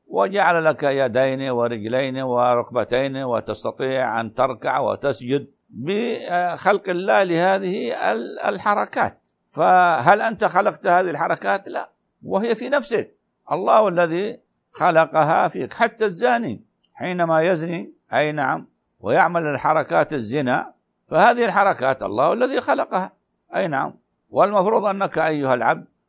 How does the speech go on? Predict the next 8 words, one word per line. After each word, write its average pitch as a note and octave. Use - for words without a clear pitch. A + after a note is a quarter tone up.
أن B2+
تستعمل E3+
أعضاءك D3+
في F3
طاعة G3+
الله، F#3+
أي B2
نعم، C3